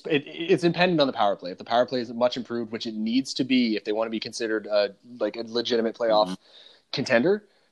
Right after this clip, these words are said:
Speaker 1: uh, I think he's gonna profit from that and have a,
Speaker 2: Mm-hmm.
Speaker 1: uh, the
Speaker 2: Mm-hmm.
Speaker 1: best statistical season he's had yet. Um, Cale Makar,
Speaker 2: I love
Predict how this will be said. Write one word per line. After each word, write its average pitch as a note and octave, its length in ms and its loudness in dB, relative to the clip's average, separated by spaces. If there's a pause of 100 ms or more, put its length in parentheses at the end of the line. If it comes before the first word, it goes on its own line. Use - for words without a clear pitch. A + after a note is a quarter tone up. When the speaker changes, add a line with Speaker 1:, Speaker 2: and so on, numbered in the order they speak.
Speaker 1:
uh, G2+ 280 4
I G#2+ 60 2
think B2 120 -2
he's A#2 140 -6
gonna G#2 380 -4 (160)
profit G#2 280 2
from G2 140 -6
that F2+ 140 0
and F#2 100 -12
have F#2+ 120 -6
a, F#2 40 -6
Speaker 2:
Mm-hmm. F2+ 240 -4
Speaker 1:
uh, F#2 120 0
the F2 160 -4
Speaker 2:
Mm-hmm. G#2 160 -8
Speaker 1:
best G2 200 -2
statistical - 380 -10
season F2+ 260 -8
he's F2 100 -10
had E2 180 -6
yet. D#2+ 200 -6 (520)
Um, G2 640 0 (160)
Cale - 180 4
Makar, D#3 280 6
Speaker 2:
I F3 60 4
love F#2+ 180 4